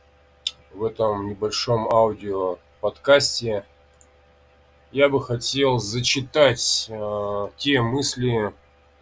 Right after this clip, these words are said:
которые есть у меня по поводу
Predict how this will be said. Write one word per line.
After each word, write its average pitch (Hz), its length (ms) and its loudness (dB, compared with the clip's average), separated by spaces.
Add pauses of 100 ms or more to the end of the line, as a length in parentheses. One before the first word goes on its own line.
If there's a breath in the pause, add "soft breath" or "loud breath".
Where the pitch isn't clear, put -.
(160)
которые 101 880 -4
есть 107 340 -8
у 110 60 -8
меня 101 140 -4
по 101 100 -8
поводу 98 1000 -6